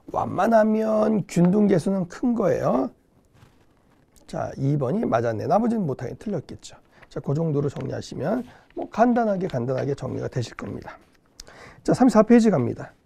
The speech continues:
삼십사 페이지. 자, 이번에는 어떤 내용이냐면 이제 흙의 분류를 이제 본격적으로 합니다. 자, 흙의 분류를 본격적으로 하는데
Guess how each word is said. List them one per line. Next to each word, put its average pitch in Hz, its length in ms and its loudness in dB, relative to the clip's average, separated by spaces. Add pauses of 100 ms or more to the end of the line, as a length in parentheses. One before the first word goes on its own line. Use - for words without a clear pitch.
(260)
삼십사 190 680 -4
페이지. 226 560 -6 (400)
자, - 120 0
이번에는 254 300 6
어떤 214 280 2
내용이냐면 170 640 0
이제 156 100 -2
흙의 269 240 4 (100)
분류를 175 300 4
이제 127 80 -2
본격적으로 185 500 0
합니다. 190 380 -4 (500)
자, - 100 -2
흙의 240 280 2
분류를 202 340 0
본격적으로 147 880 -2
하는데 123 460 -2